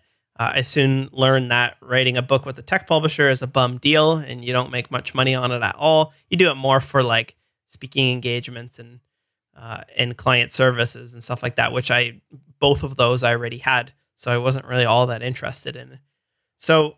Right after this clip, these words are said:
I decided to write the book myself, and, uh, I recorded some screencasts as well as wrote the entire book, uh, and I self-published it. And, uh, I just put it out there, and, uh,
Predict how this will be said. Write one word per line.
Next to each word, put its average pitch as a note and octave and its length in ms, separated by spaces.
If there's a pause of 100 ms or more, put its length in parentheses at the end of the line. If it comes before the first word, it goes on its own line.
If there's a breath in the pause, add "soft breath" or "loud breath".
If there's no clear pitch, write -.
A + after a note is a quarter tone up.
(100)
I D#3 100
decided D#3+ 360
to D#3+ 60
write D#3+ 180
the D#3+ 60
book D3+ 200
myself, G#3 560 (100)
and, C#3 420 (160)
uh, - 40
I B2+ 220
recorded C3+ 380
some C3+ 120
screencasts G3 640
as C#3 100
well C3+ 180
as C3+ 120
wrote C#3 180
the C3 100
entire C3 320
book, D#3 400 (380)
uh, B2+ 240
and B2+ 140
I B2+ 60
self-published D3 680
it. C3 120 (500)
And, B2+ 360
uh, B2 80
I B2 140
just D3+ 220
put C#3+ 140
it C#3 100
out E3 200
there, C3+ 220
and, C3 400
uh, B2+ 300